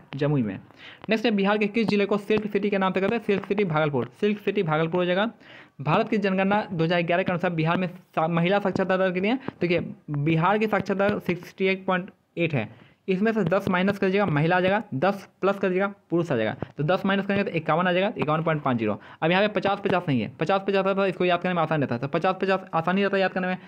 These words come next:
तो ये नहीं है, नहीं हो सकता है, तो आप इक्यावन पॉइंट पाँच ज़ीरो हो जाएगा। सौरमंडल का प्रधान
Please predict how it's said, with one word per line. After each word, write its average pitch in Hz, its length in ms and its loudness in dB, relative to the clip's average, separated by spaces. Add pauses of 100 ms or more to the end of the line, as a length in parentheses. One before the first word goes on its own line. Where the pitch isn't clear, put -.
तो 135 60 -2
ये 175 220 2
नहीं 175 160 2
है, 202 120 0
नहीं 180 220 0
हो 185 60 0
सकता 170 220 -2
है, 170 180 -4
तो 147 60 -2
आप 143 180 -4
इक्यावन 156 320 0
पॉइंट 156 200 -2
पाँच 127 160 0
ज़ीरो 110 140 -2
हो 104 60 -4
जाएगा। 104 240 -8 (2500)
सौरमंडल 214 440 4
का 220 80 2
प्रधान 190 460 2